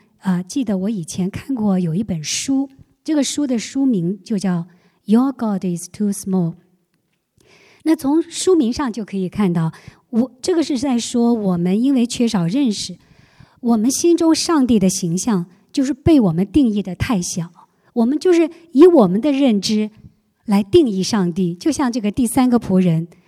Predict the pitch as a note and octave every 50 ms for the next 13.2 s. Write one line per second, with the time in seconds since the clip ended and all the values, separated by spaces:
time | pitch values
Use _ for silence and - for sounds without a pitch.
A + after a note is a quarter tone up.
0 | _ _ - A#3 F#3+ F#3+ - - A#3+ A3+ A3+ A3+ - - - - - - C4+ B3+
1 | - - D4+ B3+ A3 G3+ G3 F#3+ F#3 F#3+ G3 F#3+ E3 E3 - - B3+ A#3+ A#3+ A#3
2 | A3+ A3 A3 - - E4 D#4+ - C#4+ D4 D#4 D#4 _ _ _ _ _ _ _ _
3 | _ _ _ _ _ _ _ _ _ _ _ - A#3 G#3+ A#3 C4+ D#4 D#4 - F4
4 | D#4+ C#4+ C4+ C4+ A#3+ - - F#3 F3 C4+ D4+ - A3+ F#3+ F3 G#3+ F3+ F#3 F#3+ -
5 | F#3 - A3+ E3+ G3 F#3+ G3 F#3 E3+ E3 D#3+ - - _ _ _ _ _ _ _
6 | - D4 - F#4 E4+ D#4 D#4 E4+ E4+ D#4+ C4+ A3 A3+ A#3+ A#3+ A3+ F3 D#3+ E3 G3+
7 | C4 B3+ G3+ F#3 - - F3 E3 E3+ - _ _ _ _ _ _ _ - - G#3
8 | B3+ D#4+ E4+ D#4 A#3+ G3 F#3 F3 E3 E3+ - _ _ - - - - - D#4 E4+
9 | D#4+ B3+ - C#4 C4 B3+ C4 B3+ - _ _ _ _ _ _ _ _ _ _ _
10 | _ - - E4 - - D#4 C#4 - D4 D4 C#4 - B3 G#3 A3 A#3 A#3 A3 G3
11 | F#3+ G3 G3+ G3+ G3 G3 D4 E4+ D#4+ C#4 A#3 - - B3+ G#3 F#3+ F#3+ - E3+ F3
12 | F#3 G#3+ B3 A#3 G#3 F#3 - - - - - C4+ C4+ C#4 C4 A3 G#3 G#3+ A3 G#3+
13 | G3 F3+ F#3+